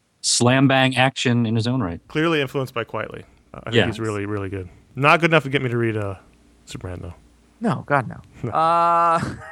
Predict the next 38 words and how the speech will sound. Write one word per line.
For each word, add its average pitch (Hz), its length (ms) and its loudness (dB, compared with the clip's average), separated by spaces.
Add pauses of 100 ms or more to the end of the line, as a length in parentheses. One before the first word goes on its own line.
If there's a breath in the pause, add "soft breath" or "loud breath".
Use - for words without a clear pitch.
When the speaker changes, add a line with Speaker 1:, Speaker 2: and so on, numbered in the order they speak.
Speaker 3:
<laughs> - 280 -20
Speaker 1:
The 123 80 2
book, 113 340 0
not 104 140 0
the 104 80 -4
character. 98 280 2
Speaker 2:
Yeah, 127 100 4
the, 104 100 -6 (160)
no, 139 140 2 (200)
of - 60 -20
course. - 340 -6 (200)
We, 190 120 -8 (220)
Speaker 1:
Right. 208 200 -4
Speaker 2:
we, 190 100 -10
we 208 40 -4
know 185 100 -2
what 101 100 -6
I'm - 40 -18
talking - 260 -14
about. - 240 -18
I 135 100 2
just - 100 -6
Speaker 1:
I 101 60 0
Speaker 2:
wanna 127 100 4
Speaker 1:
do. - 60 0
Speaker 2:
say 113 160 0
it 90 100 -8
out 92 100 -10
loud. 92 80 -10
Speaker 1:
I 120 60 0
don't, 123 160 2
I 101 160 0
don't. 98 180 -2
Speaker 3:
We're 240 160 2
Speaker 1:
I 220 60 -4
Speaker 3:
running 320 300 0
Speaker 1:
don't. 262 100 -2
Speaker 3:
long. 247 520 2